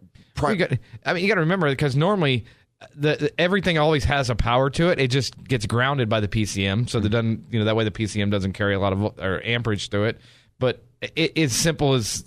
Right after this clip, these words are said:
Speaker 2: s-, a little solder coming loose, and it was grounding itself on something else, can make it stand open on the circuit board, right? So,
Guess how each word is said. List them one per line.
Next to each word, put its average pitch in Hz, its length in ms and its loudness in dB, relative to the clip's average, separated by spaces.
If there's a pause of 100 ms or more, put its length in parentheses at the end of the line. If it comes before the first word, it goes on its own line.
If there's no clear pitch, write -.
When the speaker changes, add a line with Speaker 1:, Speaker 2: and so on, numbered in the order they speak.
(160)
Speaker 2:
s-, 156 120 0
a 139 80 2
little 135 220 0
solder 147 320 2
coming 123 240 -2
loose, 127 260 0
and 120 80 2
it 113 60 2
was 104 120 0
grounding 120 360 0
itself 117 300 -2
on 117 100 0
something 120 240 0
else, 147 180 2
can 104 140 -2
make 110 160 0
it 98 80 -6
stand 113 260 -2
open 135 220 0
on 101 120 0
the 101 80 0
circuit 139 260 -2
board, 101 300 0
right? 113 300 0
So, 95 300 -2